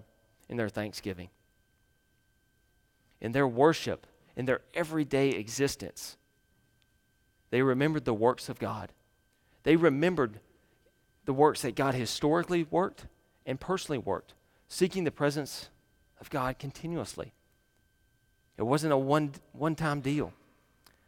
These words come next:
These folks knew how to give thanks. They rightly acknowledged that God, who provided all things, worshiped him,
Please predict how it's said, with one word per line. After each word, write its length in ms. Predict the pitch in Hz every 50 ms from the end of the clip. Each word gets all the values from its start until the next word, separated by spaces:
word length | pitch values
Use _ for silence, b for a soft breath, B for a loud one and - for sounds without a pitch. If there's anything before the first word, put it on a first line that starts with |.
| b b b _ _ _ _ _ _ -
These 220 | 170 185 180 -
folks 420 | - - 156 143 139 131 - -
knew 500 | 131 135 143 156 160 160 151 123 95 92 - - _ _ _ _ _ _ _ _
how 120 | - - 131
to 80 | 127
give 200 | 127 - 120 107
thanks. 520 | - - 120 117 107 95 - - - - - - _ _ _ _ _ _ _ _ _ _ _ _ _ _ _ _ _ _ _ _ _ _ _ _ _ _ _ _ _ _ _ _ _ _ _ _ _ _ _ - B B B
They 140 | - 127 127
rightly 480 | 117 117 127 127 147 165 107 147 165 151
acknowledged 560 | 139 139 131 113 113 113 110 107 - - -
that 160 | 110 - -
God, 420 | - 113 117 113 101 98 92 - - _ b b b b b b b
who 100 | 165 160
provided 520 | - 151 135 113 117 101 101 101 101 101 - _ _ _ _ -
all 220 | 143 147 139 139
things, 500 | 123 - 131 110 92 87 90 - - - - - _ _ _ _ _ _ _ _ _ _ _ _ _ _ _ _ _ _ _ _ _ _ -
worshiped 480 | - 120 143 156 151 - - 104 - -
him, 260 | - 113 92 87 92